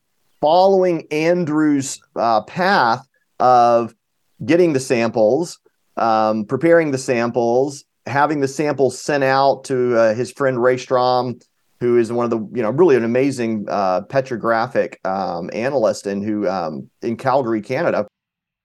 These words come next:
makes the thin sections. We filmed all this stuff along the way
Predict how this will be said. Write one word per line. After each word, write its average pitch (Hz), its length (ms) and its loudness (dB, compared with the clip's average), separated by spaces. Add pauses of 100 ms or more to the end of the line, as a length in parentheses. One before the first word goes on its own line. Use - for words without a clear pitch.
(240)
makes 175 280 4
the 180 80 0
thin 151 220 0
sections. 135 540 -2 (160)
We 151 140 0
filmed 175 340 4
all 170 340 8
this 175 220 0
stuff 156 340 4
along 139 300 2
the 131 80 0
way 139 400 4